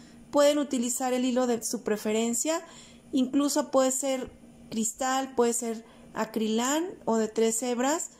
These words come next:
o puede ser brisa. Es aquí ya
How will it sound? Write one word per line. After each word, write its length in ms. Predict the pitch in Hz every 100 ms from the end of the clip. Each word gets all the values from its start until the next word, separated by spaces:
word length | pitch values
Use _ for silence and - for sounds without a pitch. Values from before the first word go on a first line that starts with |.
| - - - -
o 260 | - 185
puede 300 | 185 262 254
ser 320 | 254 - 254 240
brisa. 680 | 226 277 277 - 233 214 - - - -
Es 440 | 247 254 277 -
aquí 400 | 277 269 269 277
ya 380 | 254 247 254 254